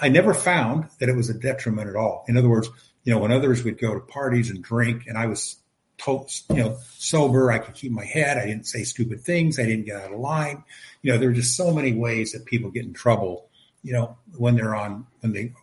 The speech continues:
when they drink alcohol, they're on drugs, et cetera. Um, so I, you know, you never picked up for a D U I, et cetera, et cetera. Um, so consequently, yeah, one other story is kind of interesting.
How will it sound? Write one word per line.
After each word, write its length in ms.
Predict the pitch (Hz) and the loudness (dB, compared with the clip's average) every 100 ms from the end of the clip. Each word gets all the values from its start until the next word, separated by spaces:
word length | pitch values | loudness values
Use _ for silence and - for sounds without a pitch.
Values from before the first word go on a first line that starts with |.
| _ _ _ _ | _ _ _ _
when 120 | 110 | -2
they 20 | |
drink 240 | 104 107 98 | 0 0 0
alcohol, 640 | 110 110 98 104 101 104 | -4 -4 -2 2 2 2
they're 120 | 98 87 | -4 -10
on 140 | 85 | -10
drugs, 520 | 101 113 104 98 85 - - - - _ | -2 0 0 -2 -8 -18 -20 -20 -20 _
et 140 | 120 - | -6 -2
cetera. 460 | - 110 - 104 - _ | 0 0 -2 -12 -18 _
Um, 380 | 117 117 110 117 - | -6 -2 -2 -6 -4
so 140 | 123 | -4
I, 100 | 113 120 | -2 -2
you 100 | 156 | -2
know, 120 | 113 | -2
you 80 | - | 2
never 240 | 123 131 123 | 4 4 2
picked 220 | 123 127 | -2 -2
up 120 | 120 | -4
for 100 | 107 | -6
a 80 | 90 | -4
D 100 | 110 | -4
U 260 | 98 92 135 | -4 -4 -2
I, 560 | 185 170 160 127 101 - | 2 4 4 2 0 -6
et 120 | 120 | -8
cetera, 380 | - 123 - 104 | -2 -2 -4 -8
et 80 | |
cetera. 400 | - 123 120 117 - - - - _ | -4 -2 -2 -6 -14 -20 -20 -20 _
Um, 320 | 123 110 104 110 | -4 -2 -2 -6
so 100 | 117 | -8
consequently, 960 | 120 208 208 - 123 135 131 110 104 - _ - | -2 2 2 0 -2 -2 0 -2 -4 -8 _ -10
yeah, 320 | - - 208 | -8 -6 -6
one 280 | 190 165 180 | 2 6 6
other 160 | 131 | 6
story 360 | 117 - 120 92 | 2 2 0 0
is 100 | - | -2
kind 160 | 117 104 | -2 -2
of 80 | |
interesting. 480 | 98 92 - - 113 | -2 -8 -12 -14 -16